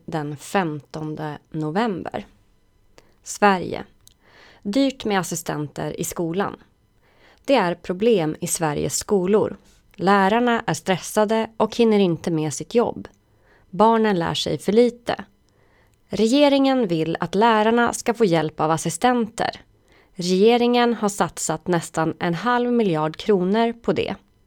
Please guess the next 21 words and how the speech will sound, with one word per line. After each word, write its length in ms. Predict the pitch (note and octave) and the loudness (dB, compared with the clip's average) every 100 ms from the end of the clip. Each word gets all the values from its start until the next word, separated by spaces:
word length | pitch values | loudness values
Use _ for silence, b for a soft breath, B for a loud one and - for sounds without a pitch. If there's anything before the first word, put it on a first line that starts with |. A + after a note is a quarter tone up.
| _ _ _ _ b b b b | _ _ _ _ b b b b
Men 260 | b F3+ F#3+ | b 2 4
nu 180 | C#4+ D4 | 4 4
har 140 | C#4 | 4
det 80 | C4 | 4
visat 420 | A#3 E3+ E3+ D#3+ | 4 2 -2 -6
sig 340 | - D#3+ D#3+ - | -2 0 0 -2
att 160 | D#3+ - | -6 2
mycket 500 | G#3+ A3 - C4 - | 2 2 -4 -4 -2
av 140 | G#3+ G3+ | -4 -4
pengarna 640 | F3+ D#3+ D#3+ D#3 D#3 D#3 | -2 0 0 0 -2 -2
inte 260 | G3 F#3+ F#3 | 2 2 2
kommer 400 | - G#3+ A#3 G#3+ | 0 0 2 2
bli 120 | E3+ | 2
använda. 720 | E3+ G3+ G3 C4 A#3 D#3+ - - _ _ b b b b b - | 0 2 4 4 4 0 -2 -4 _ _ b b b b b 0
Många 380 | F#3 G3+ G#3 | 4 6 4
kommuner 680 | C4 C#4+ G3+ E3+ E3+ D#3+ D#3+ - | 2 2 2 2 2 0 -4 -4
har 180 | F#3+ | 0
inte 280 | F#3+ E3 D#3+ | 2 0 -2
skickat 420 | - F3 F3 E3+ _ _ _ _ _ _ _ - - | -4 -4 -4 -6 _ _ _ _ _ _ _ -10 -2
in 240 | B3+ C4+ | 2 2
ansökningar. 880 | C4 F3+ D3 - - - - - G3+ | 2 0 0 -4 -4 -8 -8 -6 -6